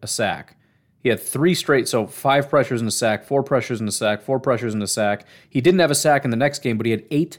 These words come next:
pressures against Chicago. And then he's followed that up with ten pressures in the last two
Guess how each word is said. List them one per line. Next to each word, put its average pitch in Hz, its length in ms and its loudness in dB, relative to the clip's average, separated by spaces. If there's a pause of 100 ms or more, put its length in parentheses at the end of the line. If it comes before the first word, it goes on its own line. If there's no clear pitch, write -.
(140)
pressures 110 580 0
against 107 320 -4
Chicago. 104 640 -4 (380)
And 123 100 -2
then 127 60 4
he's 127 100 2
followed 143 300 4
that 131 100 4
up 127 160 4
with 117 220 -4
ten 151 500 0
pressures 123 460 0
in 110 60 -2
the 110 40 -2
last 113 400 0 (140)
two 147 480 0